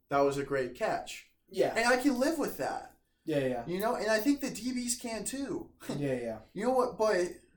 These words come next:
Speaker 1: again, okay, we'll move on, 'cause
Speaker 2: Yeah,
Speaker 1: I
Speaker 2: yeah.
Speaker 1: agree. Um,
Speaker 2: Anyways,
Speaker 1: Boise State
Speaker 2: this
Speaker 1: just looked a lot
Speaker 2: stinks.
Speaker 1: better.
Speaker 2: They're gonna get crushed.
Speaker 1: Yeah, you know, I, yeah, let's not open this can of worms again. I,
Speaker 2: Yeah,
Speaker 1: let's
Speaker 2: let's
Speaker 1: just keep
Speaker 2: move
Speaker 1: going.
Speaker 2: on.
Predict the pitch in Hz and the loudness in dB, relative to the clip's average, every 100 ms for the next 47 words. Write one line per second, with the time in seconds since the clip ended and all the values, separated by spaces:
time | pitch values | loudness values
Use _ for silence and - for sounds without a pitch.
0 | _ 160 175 147 135 147 135 196 220 185 | _ -6 -2 0 0 -2 -4 -2 0 0
1 | 160 147 151 - - 160 156 139 135 170 | 0 -2 -4 -6 -8 -2 0 2 4 4
2 | 156 156 156 160 - - _ 147 143 127 | 2 0 -2 -6 -14 -20 _ -2 2 2
3 | 113 101 - 175 175 165 - - 175 175 | 0 -8 -8 2 6 6 4 6 6 6
4 | - - 156 156 151 147 165 160 165 165 | 0 0 0 4 2 4 4 4 4 4
5 | 151 143 143 - 120 113 117 175 185 180 | 4 0 -4 -8 -4 -2 -2 6 8 8
6 | 180 196 190 170 202 196 135 170 175 - | 6 6 8 8 8 8 6 4 4 4
7 | 165 143 120 131 131 123 120 127 117 117 | 0 2 2 2 -2 -6 -6 -6 -4 -4
8 | 113 110 113 117 113 113 143 143 175 175 | -6 -8 -6 -4 -4 -2 0 2 4 2
9 | 143 - 127 113 117 117 117 107 107 | 0 -4 -6 -2 -2 0 -2 -4 -10